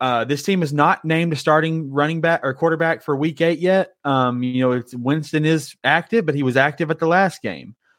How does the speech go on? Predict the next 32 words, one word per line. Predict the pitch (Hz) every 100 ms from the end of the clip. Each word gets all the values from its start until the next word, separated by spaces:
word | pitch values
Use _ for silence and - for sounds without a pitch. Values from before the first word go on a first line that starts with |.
| _ _
Um, | 127 127 120 113 113
and | 123 127
the |
coach | 123 170 180
come | - 160
out | 160
and | 143 135
said | 156 147
it's | 139 131 -
really | 139 165
hard | 151 165 190 165 131
to | 127
go, | 135 135 131 113
you | 123
know, | 127
out | 131 139
on | 127
a |
win | 123 202 190 110
like | 92 -
that. | 90 85 _ _ _ _
Um, | 123 123 113 110
and, | 117 113
and | 117 -
even | 165 196
though | 185 185
he | 165 165
did | 170 175
throw | 170 170
two | 160 180
pick | 175 175 175
sixes, | - 160 - 151 147 -